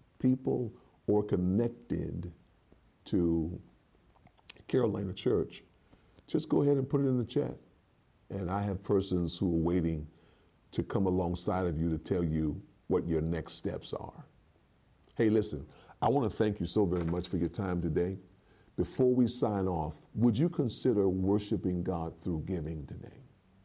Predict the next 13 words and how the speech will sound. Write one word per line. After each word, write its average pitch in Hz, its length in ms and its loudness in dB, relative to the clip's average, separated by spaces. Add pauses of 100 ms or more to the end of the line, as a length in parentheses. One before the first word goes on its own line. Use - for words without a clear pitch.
(520)
Let's 160 240 -4
honor 98 200 0
the 82 100 2
Lord 73 300 0
through 62 120 -6
giving. 82 400 -8
Let's - 180 -6 (140)
honor 95 320 -4
God 82 580 -8 (560)
through 90 200 2
giving 76 440 -2
on 67 180 -6
today. - 420 -8